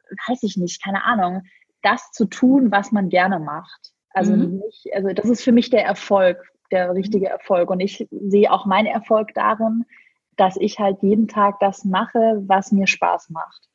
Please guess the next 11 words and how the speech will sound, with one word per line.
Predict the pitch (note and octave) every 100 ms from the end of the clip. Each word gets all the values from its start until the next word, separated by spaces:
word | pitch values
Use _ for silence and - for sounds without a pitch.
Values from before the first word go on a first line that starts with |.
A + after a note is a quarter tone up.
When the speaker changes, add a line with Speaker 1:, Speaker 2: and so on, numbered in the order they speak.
| _ -
Speaker 1:
und | F#3+
ich | F#3+
Speaker 2:
Mhm. | G3+
Speaker 1:
nicht | - -
zu |
irgendwas | G3+ G3 G3 F#3+
gezwungen | - - F#3 F3+ E3
werde. | D#3 D3+ D#3 - _ _ _ _
Speaker 2:
Mhm. | -
Speaker 1:
Ähm, | F#3 F3+ D#3+ D#3 _ _ _
ja. | F3 -